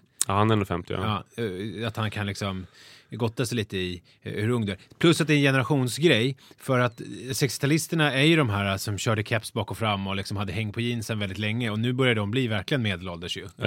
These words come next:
Speaker 1: Ja.
Speaker 2: upp i femtioårsåldern drygt. Och vi har, du och jag, våran generation har ju aldrig försökt riktigt vara unga på det sättet. Det känns som att, jag tycker att det känns som att vi har liksom,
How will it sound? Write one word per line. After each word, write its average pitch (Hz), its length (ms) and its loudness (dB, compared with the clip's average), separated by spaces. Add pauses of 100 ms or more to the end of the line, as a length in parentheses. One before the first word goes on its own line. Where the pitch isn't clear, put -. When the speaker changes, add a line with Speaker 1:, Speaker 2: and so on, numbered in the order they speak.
(100)
Speaker 1:
Ja. 92 40 4
Speaker 2:
upp 104 180 -4
i 104 40 -6
femtioårsåldern 101 640 -6
drygt. 92 300 -10 (280)
Och - 320 -8 (360)
vi 127 340 2
har, 147 120 4
du 135 200 2
och 143 120 4
jag, 139 180 6
våran 123 180 4
generation 139 380 2
har 95 80 -2
ju 107 60 0
aldrig 104 240 -2
försökt 120 640 0
riktigt 95 240 -6
vara 92 480 -2 (340)
unga 127 380 0
på 104 100 -4
det 90 120 -4
sättet. - 400 -6 (320)
Det 120 60 -6
känns 120 180 2
som 123 100 -2
att, 113 120 -4
jag 123 120 -2
tycker 120 160 0
att 113 60 -2
det 120 80 -2
känns 120 160 0
som 117 80 -2
att 110 60 -6
vi 123 180 2
har 117 140 4
liksom, 107 440 0